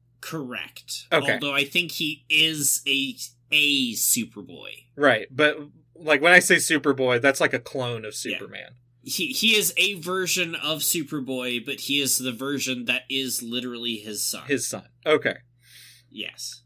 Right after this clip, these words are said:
Speaker 2: Uh, <clears throat> Damian Wayne and John Kent encountering a creature from the series, as well as a direct call-out from the twenty twenty Shazam series,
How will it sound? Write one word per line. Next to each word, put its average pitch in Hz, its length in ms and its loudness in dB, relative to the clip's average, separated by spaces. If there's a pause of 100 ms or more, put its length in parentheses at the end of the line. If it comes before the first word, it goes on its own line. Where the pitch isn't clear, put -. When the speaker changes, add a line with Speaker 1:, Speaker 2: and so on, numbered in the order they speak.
(100)
Speaker 2:
Uh, 131 300 2 (200)
<clears throat> - 200 4 (120)
Damian 170 360 4
Wayne 160 220 4
and 143 100 -6
John 151 240 2
Kent 180 260 0
encountering 175 500 2
a 135 40 0
creature 202 420 0
from 143 200 -6
the 123 60 -4
series, 117 540 -4 (320)
as 156 180 2
well 247 180 8
as 220 120 8
a 196 140 8
direct 202 420 4
call-out 185 460 4
from 156 180 -10
the 135 100 -2
twenty 214 340 -4
twenty 196 280 0
Shazam 165 800 4
series, 123 580 -2